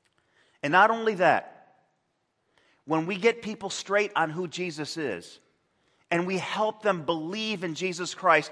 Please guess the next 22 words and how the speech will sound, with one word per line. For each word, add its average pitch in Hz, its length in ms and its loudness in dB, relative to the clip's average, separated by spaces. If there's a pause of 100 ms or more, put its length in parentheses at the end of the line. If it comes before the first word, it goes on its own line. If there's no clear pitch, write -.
in 151 120 -4
their 151 160 2
head 135 340 2 (320)
and 170 160 0
receive 233 480 -2
Jesus 175 380 -8
Christ 160 340 2
in 143 80 -4
their 143 140 2
heart, 135 260 6
and 135 140 -4
by 175 160 8
the 175 40 -2
way, 160 140 2
both 196 340 0
have 156 200 0
to 143 100 -6
happen. 110 360 0
You 147 80 -4
know, 175 80 0
it's - 120 -10
not 170 300 4